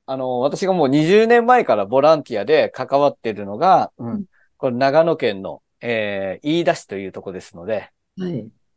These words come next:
Speaker 1: うん。なので、まあ、その飯田市の自然とかを使って、うん、まあ、できればなと思ってます。
Speaker 2: なるほど。飯田市にはもう、こう、ご縁ができてるわけですね。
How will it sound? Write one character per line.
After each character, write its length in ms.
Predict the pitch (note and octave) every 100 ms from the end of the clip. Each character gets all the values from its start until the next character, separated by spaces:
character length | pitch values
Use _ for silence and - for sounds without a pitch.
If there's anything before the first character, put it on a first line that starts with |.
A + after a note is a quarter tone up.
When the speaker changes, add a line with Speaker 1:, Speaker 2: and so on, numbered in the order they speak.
| _
Speaker 1:
う 80 | C#3
ん。 300 | C#3 B2 A2 -
な 140 | E3
の 80 | F3+
で、 220 | F3+ G#3
ま 140 | D3 C3
あ、 40 |
そ 100 | B2
の 160 | B2+ A2
飯 220 | D3+ F3
田 100 | F#3+
市 140 | F#3 B2+
の 80 |
自 220 | F#2+ - B2+
然 200 | D3 D3+
と 100 | D#3
か 120 | C3
を 100 | G#2+
使 300 | - - A#2+
っ 40 |
て、 420 | - - A3+ E3+ -
う 80 | A#2
ん、 220 | G2+ - _
ま 100 | C#3
あ、 20 | A2+
で 140 | B2+
き 100 | C3+
れ 100 | C3
ば 140 | A#2
な 160 | B2 G3
と 160 | E3+ F2+
思 140 | A2 G#2+
っ 40 |
て 100 | F2+
ま 140 | F2+
す。 320 | - - - _ _ -
Speaker 2:
な 120 | G3
る 80 | G3+
ほ 80 |
ど。 220 | F#3+ D#3 - _
飯 120 | C#4 F4
田 100 | F#4+
市 120 | D#4
に 120 | G#3
は 60 | F#3
も 120 | F3+
う、 80 | C#3
こ 120 | E3
う、 80 | D#3
ご 100 | F#3
縁 120 | G#3
が 120 | D3
で 120 | B2+
き 60 | A2+
て 100 | D3
る 80 | A#2+
わ 60 |
け 80 | -
で 80 | A2+
す 100 | B3
ね。 180 | E4+